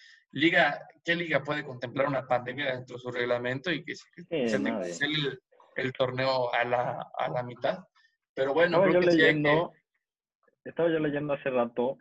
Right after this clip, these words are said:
Speaker 2: que es la primera vez que tantos, o,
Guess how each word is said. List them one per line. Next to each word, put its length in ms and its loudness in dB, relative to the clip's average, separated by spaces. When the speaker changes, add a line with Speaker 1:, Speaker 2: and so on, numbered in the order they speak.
Speaker 2:
que 320 -2
es 200 -2
la 100 2
primera 360 -4
vez 200 0
que 320 -4
tantos, 520 -2
o, 800 -2